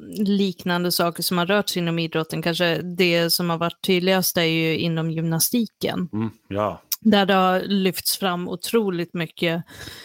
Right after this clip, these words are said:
Speaker 1: kränkningar av elever och utnyttjanden och trakasserier, och d-, där förbunden både på nationell och internationell nivå verkligen måste gå in och skapa förändring.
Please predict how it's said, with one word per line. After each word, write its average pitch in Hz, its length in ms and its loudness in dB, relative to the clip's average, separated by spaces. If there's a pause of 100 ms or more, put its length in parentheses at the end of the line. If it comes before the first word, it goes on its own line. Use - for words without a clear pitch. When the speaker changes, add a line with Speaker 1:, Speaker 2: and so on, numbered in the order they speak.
(280)
Speaker 1:
kränkningar 190 640 2
av 175 180 2
elever 180 480 2
och 180 120 0
utnyttjanden 175 840 -2
och 170 100 -4
trakasserier, 170 1000 0
och 160 440 0 (260)
d-, - 200 2
där 165 600 2
förbunden 165 880 2 (100)
både 170 260 2
på 170 120 2
nationell 175 560 2
och 170 60 2
internationell 165 640 -4
nivå 160 280 2
verkligen 165 560 -2
måste 160 220 -4
gå 160 100 -4
in 151 140 -6
och - 100 -6
skapa 165 540 -4 (420)
förändring. 190 580 2